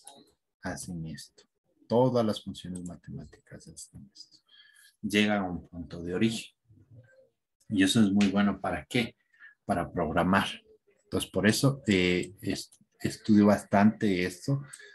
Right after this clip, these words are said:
Un poco sacado del aire, pero vale la pena. Ahora, me llegó a estos niveles. En este nivel treinta y ocho cincuenta puede que me llegue un poquito más abajo. Del cincuenta al sesenta y uno. Pero, ¿qué pasa?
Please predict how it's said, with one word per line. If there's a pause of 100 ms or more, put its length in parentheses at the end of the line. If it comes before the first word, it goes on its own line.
(220)
Un
poco
sacado
del
aire,
pero
vale
la
pena. (200)
Ahora, (680)
me
llegó
a
estos
niveles. (360)
En
este
nivel
treinta
y
ocho
cincuenta
puede
que (120)
me
llegue
un
poquito
más
abajo. (1000)
Del
cincuenta
al
sesenta
y
uno.
Pero,
¿qué
pasa?